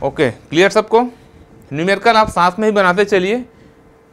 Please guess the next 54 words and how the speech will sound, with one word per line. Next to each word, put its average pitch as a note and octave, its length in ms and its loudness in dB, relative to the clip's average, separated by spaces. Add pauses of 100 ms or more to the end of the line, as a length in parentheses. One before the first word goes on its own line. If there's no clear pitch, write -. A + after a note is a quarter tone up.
तो F3+ 100 0
ज़्यादा D#3+ 280 4
बेहतर D3+ 360 0
है, F#3+ 100 0
क्लास C#3 340 -2
के F3+ 80 2
साथ D3 260 -4
ही F#3 40 -2
बनाना C#3+ 340 -2
आपके B2+ 200 -4
लिए F3+ 100 -2
ज़्यादा A#2+ 260 0
अच्छा G#2+ 240 -8
है। G2+ 140 -14 (760)
चलिए C#3+ 340 2 (120)
नेक्स्ट G3 300 -2
को, G3 120 0
इसका E3 280 0
सेकंड F#3+ 340 0
पार्ट F#3+ 200 2
को G3 80 -4
हम G3 80 -4
सॉल्व F#3 320 0
करें, G3 300 0
बी F#3 80 0
वाले F#3+ 220 4
पार्ट F#3 300 2
को। G3+ 180 -2 (500)
तो F3+ 80 4
बी D#3+ 200 -2
वाले G#3+ 260 4
पार्ट F3+ 360 2
में F#3+ 60 -6
हमको F#3+ 200 -4
कुछ G3+ 260 -8
नहीं F#3+ 120 -6
करना F3+ 280 -2
है, F#3 100 -4
यही F3 160 -2
फार्मूला F3 380 -2
लगाना D#3 340 -2
है। E3+ 200 -6 (340)
बी F3+ 200 -6
पार्ट D#3+ 340 0
में F#3+ 80 -4
फ्लक्सों F3+ 400 -4
की E3+ 120 -10
संख्या D#3 460 -6
phi D3+ 240 -2
equal D3+ 360 -6
to D3+ 80 -10
क्या D3 100 -2
हो D3 60 -2
जाएगा, D3 360 0